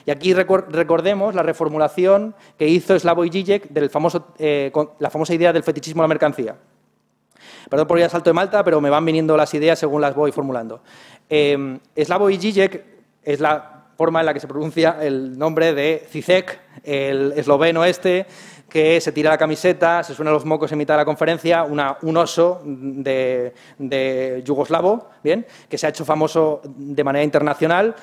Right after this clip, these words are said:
con un inglés macarrónico esloveno. Pues este hombre, eh, hizo una reformulación de la idea de fetichismo en Marx.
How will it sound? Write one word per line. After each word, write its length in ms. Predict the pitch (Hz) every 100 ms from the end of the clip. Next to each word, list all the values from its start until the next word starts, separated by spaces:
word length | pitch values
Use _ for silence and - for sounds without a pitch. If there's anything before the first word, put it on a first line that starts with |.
| -
con 140 | 147 147
un 100 | 160
inglés 300 | 151 156 156
macarrónico 840 | 151 147 165 165 156 170 180 156
esloveno. 480 | 139 135 127 117 107 _ _ - - - -
Pues 280 | 160 156 -
este 260 | 170 - 220
hombre, 380 | 226 202 220 -
eh, 240 | 151 143
hizo 200 | 160 165
una 380 | 190 175 160 151 147
reformulación 680 | 156 160 160 151 - 185 170
de 80 |
la 80 | 151
idea 220 | 143 165
de 100 | 160
fetichismo 540 | 160 151 147 156 170 156
en 80 | 135
Marx. 340 | 123 113 -